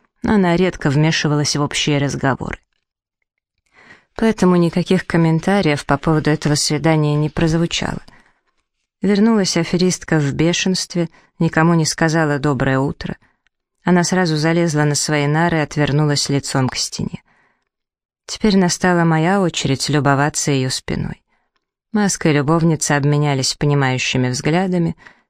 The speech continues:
и одна подтолкнула локтем другую. «Валентина,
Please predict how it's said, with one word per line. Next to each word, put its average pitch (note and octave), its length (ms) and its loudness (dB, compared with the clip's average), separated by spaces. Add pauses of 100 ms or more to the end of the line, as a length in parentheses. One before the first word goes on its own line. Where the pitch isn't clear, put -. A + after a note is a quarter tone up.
и F#3+ 60 -2
одна F3+ 300 2
подтолкнула D3 760 0
локтем C#3 440 -2
другую. - 460 -6 (1400)
«Валентина, F3 720 2